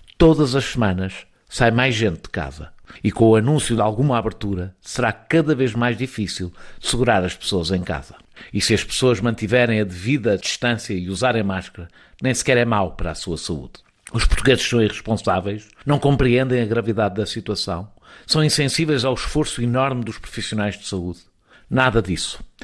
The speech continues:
Está a acontecer o que os especialistas em comportamento sabiam que aconteceria nestas circunstâncias. Em março do ano passado, houve-se o susto, o desconhecido, as imagens de Itália.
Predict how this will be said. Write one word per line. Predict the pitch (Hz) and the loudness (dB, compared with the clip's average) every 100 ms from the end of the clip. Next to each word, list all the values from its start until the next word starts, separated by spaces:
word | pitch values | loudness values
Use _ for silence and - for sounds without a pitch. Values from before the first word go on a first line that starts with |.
| - - | -20 -12
Está | - 113 | 0 4
a | 107 | 4
acontecer | - 123 117 156 139 | 2 0 2 2 0
o | |
que | 107 | 0
os | 117 - | -4 -6
especialistas | - - 123 139 - 110 | -6 -2 0 0 0 -2
em | 113 | -2
comportamento | 104 107 - 113 131 127 | 0 -2 0 0 0 -2
sabiam | - 123 98 139 160 156 156 - - | -2 -2 -4 -2 0 0 -4 -16 -4
que | 120 | -2
aconteceria | - 160 156 - 123 110 107 110 - - | 0 -2 -2 -2 0 2 2 0 -10 -4
nestas | 127 127 - 117 | 0 0 -2 -8
circunstâncias. | - 95 98 - 76 69 69 69 - - - | -8 -6 -6 -4 -8 -8 -14 -16 -18 -16 0
Em | 127 | 2
março | 147 160 - 107 | 4 2 0 0
do | |
ano | 104 | -2
passado, | 107 131 - 127 120 - - | 0 -2 0 0 0 -8 -12
houve-se | - 120 - 117 | -2 0 0 -4
o | |
susto, | 107 - 104 - - - - _ | -2 -2 -2 -4 -10 -14 -16 _
o | 101 | 0
desconhecido, | - - 123 - - 110 - - - _ - - | 0 4 4 4 2 0 -4 -14 -20 _ -10 -2
as | 107 | 2
imagens | 120 113 101 104 | 4 2 2 -2
de | 107 | -4
Itália. | 117 104 87 87 | 0 0 0 -6